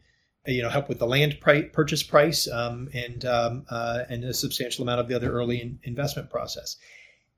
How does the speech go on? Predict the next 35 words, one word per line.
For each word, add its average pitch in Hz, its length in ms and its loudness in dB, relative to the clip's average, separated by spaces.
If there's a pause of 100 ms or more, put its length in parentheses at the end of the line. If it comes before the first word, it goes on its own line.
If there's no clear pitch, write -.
(320)
Uh, 131 680 6
so 135 260 6
Mitch 139 260 4
and 139 80 4
Lori 127 200 4
Hall, 135 420 8
they 127 100 0
were 120 80 0
in 120 60 -2
the 117 80 -4
New 117 80 -2
York 117 200 0
Times, 123 340 -2
so 127 80 2
I 113 40 2
can 117 140 -8
say 123 140 0
their 113 160 -4
name 117 420 -6
publicly 120 420 0
now. 131 300 0 (400)
Um, 131 320 6 (140)
they, 135 160 6
uh, 135 160 8
they 139 180 4
were 139 240 4
one 131 200 0
of 127 100 0
our, 131 120 0
they 127 360 2
were 131 100 2
our 120 160 4
major 131 400 0
early 127 260 0
investor, 120 560 2